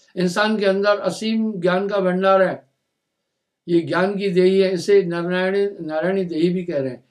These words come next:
इंसान नए नए खोज, नई नई चीजें कर रहा है। ये पहले अंतःकरण से चीजें उठकर ब्रेन को intact करती है, आकर वहां टकराती है, उसके बाद फिर ये body काम करती है, इंसान research करता है।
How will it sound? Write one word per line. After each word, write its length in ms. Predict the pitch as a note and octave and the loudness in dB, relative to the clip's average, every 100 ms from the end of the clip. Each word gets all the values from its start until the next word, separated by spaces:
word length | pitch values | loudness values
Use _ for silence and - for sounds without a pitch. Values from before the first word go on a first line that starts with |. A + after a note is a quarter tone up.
| - | -14
इंसान 460 | D#3+ D#3 F#3 G3 | -12 -4 -2 0
नए 280 | F3+ D#3 F#3 | -2 0 0
नए 240 | F#3 F#3 | 2 0
खोज, 380 | F3+ D#3+ F#3 F3 _ - | -2 -2 -2 -2 _ -14
नई 200 | E3 F3 | -4 -2
नई 220 | F3+ F3+ | 0 -2
चीजें 340 | F3 E3 E3+ | -4 -6 -6
कर 140 | - D#3+ | -6 -8
रहा 140 | C#3+ | -8
है। 60 | - _ _ | -12 _ _
ये 160 | D3 F3 | -2 -2
पहले 320 | F3 F3+ F#3 | 2 2 2
अंतःकरण 560 | F3 E3+ F#3 F3+ F#3 F#3+ | 0 -2 -2 -2 -4 -2
से 140 | F#3 | -6
चीजें 280 | E3+ F3 F3 | -4 -4 -4
उठकर 260 | E3 - | -4 -6
ब्रेन 300 | F#3 E3+ E3+ | -6 -4 -4
को 140 | F3 F3+ | -2 -4
intact 320 | D#3+ F3 E3+ | -4 -10 -8
करती 280 | E3+ D3 E3+ | -12 -10 -10
है, 60 | |
आकर 260 | C#3 B2 - _ - | -10 -10 -16 _ -6
वहां 220 | F#3 F#3 | -2 0
टकराती 480 | E3+ C#3+ C#3+ C3 C3+ | -2 -2 -4 -2 -8
है, 100 | - _ | -10 _
उसके 220 | E3+ C#3 | -12 -4
बाद 300 | F#3 E3 F3 | -2 0 0
फिर 140 | F3 E3+ | -2 -2
ये 60 | |
body 340 | E3 C3+ E3 F3+ | -4 -4 -4 -4
काम 260 | F3 E3+ | -4 -4
करती 240 | F3 E3 F3+ | -4 -6 -6
है, 120 | E3+ | -6
इंसान 300 | D3+ E3+ F3 | -8 -10 -8
research 300 | E3+ F#3 A3 | -8 -8 -12
करता 280 | - - _ | -14 -16 _
है। 120 | _ | _